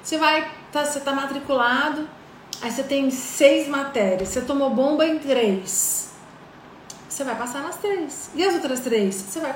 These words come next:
fazer depois. Sabe qual é o grande problema? A, as pessoas, elas têm uma dificuldade muito grande.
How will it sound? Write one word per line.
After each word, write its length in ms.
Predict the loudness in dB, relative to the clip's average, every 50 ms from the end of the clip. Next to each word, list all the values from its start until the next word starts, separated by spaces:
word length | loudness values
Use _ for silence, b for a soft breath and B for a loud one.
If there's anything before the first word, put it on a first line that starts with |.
| -8 -10 -8
fazer 300 | -4 -4 -2 -2 -2 -2
depois. 500 | -2 -4 -4 -4 -4 -2 -2 -2 -4 -6 -10 -16 B B B B B B B B -20 -20 -18 -12
Sabe 280 | -6 0 2 2 4 4
qual 120 | 4 4
é 20 | 2
o 40 |
grande 220 | 2 0 -2 -2 -4
problema? 500 | -2 -2 0 0 0 0 0 0 -2 -4 -8 -14 -18 -20 -20 -20 -20 -16 -14
A, 280 | -14 -12 -12 -12 -10 -10
as 100 | -8 -6
pessoas, 400 | -6 -6 -4 0 2 2 2 2
elas 180 | 0 -2 -2
têm 140 | -4 -4 -4
uma 140 | -4 -4 -6
dificuldade 580 | -6 -8 -10 -10 -8 -6 -2 -2 -2 -2 -2
muito 320 | 0 0 0 0 0 -2 -2
grande. 520 | -2 0 0 2 2 2 0 0 0 -4